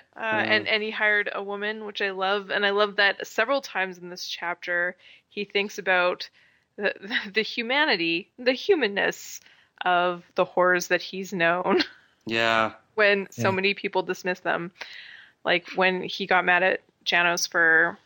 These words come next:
Speaker 1: for having Burrow's mother killed. "Well, she was just a whore." Yeah, just a whore. And he thinks instantly of, of Shay and, um,
Speaker 3: Taisha.
Speaker 1: Taisha.
Speaker 2: Side note,
Speaker 3: Yeah.
Speaker 2: how many kids does children, does, or how many, uh, kids does Tyrion have out there in the world?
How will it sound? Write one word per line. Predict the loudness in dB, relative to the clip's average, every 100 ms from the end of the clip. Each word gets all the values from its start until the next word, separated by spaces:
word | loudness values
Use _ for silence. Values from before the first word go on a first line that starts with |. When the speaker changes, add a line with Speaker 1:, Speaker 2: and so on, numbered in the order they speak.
| _
Speaker 1:
for | -8 -2
having | 0 0 -2
Burrow's | 0 0 0
mother | -4 0 0
killed. | 0 -6 -6 -6 -8
"Well, | -2
she | 0
was | 2
just | 0 0
a | -4
whore." | -4 0 2 2 -2 _
Yeah, | 0 0 _
just | -2 -2 -2
a | -2
whore. | 0 2 2 0 -4 -8
And | -4
he | -4 -2
thinks | -2 -2 -6 -8
instantly | -8 -8 -10 -6 -2
of, | -2 -2 -12 -18 -18 -16 -16 -16 -18 -4
of | -2 2
Shay | 4 6 6 4
and, | 4
um, | 2 2 2 -2 -8 -12 _ -8
Speaker 3:
Taisha. | -4 -4 -4 -6 -8 -12 -20
Speaker 1:
Taisha. | -4 -4 -4 -8 -12 -20 -6
Speaker 2:
Side | 2 4 4 4
note, | 0 0
Speaker 3:
Yeah. | 0
Speaker 2:
how | 2
many | 2
kids | 2 0 0 0
does | -4
children, | -2 -2 -2 -6
does, | -10 -10 -8
or | -8 -4
how | -4
many, | -6 -10 _
uh, | -4 -4
kids | -2 -2 -2
does | -8
Tyrion | -6 -6 -6 -4
have | -4 -4
out | -4 -6
there | -8 -10 _ _ _ _ -10
in |
the | -6
world? | -2 -2 -4